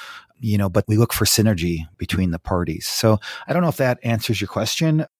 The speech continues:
but, you know, it's a lot about reviewing work. I work in a very iterative way, meaning, like, I like to see things. I'm not really good at imagining everything in my head and kind of figuring it all in my head. I think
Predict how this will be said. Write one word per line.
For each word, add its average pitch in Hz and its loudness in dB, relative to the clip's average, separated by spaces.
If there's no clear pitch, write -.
but, 160 -2
you 196 2
know, 160 2
it's 151 0
a 147 4
lot 139 2
about 143 2
reviewing 123 2
work. 117 0
I 131 2
work 147 0
in 117 2
a 104 2
very 110 2
iterative 117 2
way, 98 2
meaning, 110 2
like, 113 0
I 117 2
like 113 2
to 107 0
see - 2
things. 104 0
I'm 117 0
not 165 0
really 123 2
good 110 2
at 98 2
imagining 98 2
everything 98 2
in 95 2
my 92 2
head 95 0
and 95 -2
kind 92 -2
of - -8
figuring 101 0
it 101 2
all 95 2
in 95 0
my 92 0
head. 98 0
I 101 0
think - 0